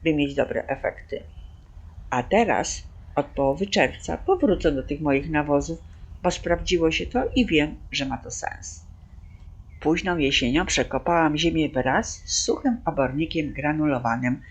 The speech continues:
Na tą powierzchnię dałam cały worek.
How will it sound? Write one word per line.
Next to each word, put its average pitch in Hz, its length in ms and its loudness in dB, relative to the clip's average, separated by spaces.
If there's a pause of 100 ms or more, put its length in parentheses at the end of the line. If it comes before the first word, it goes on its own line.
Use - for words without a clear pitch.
(460)
Na 127 120 2
tą 131 200 0
powierzchnię 139 520 0
dałam 127 240 0
cały 143 300 -2
worek. - 480 -2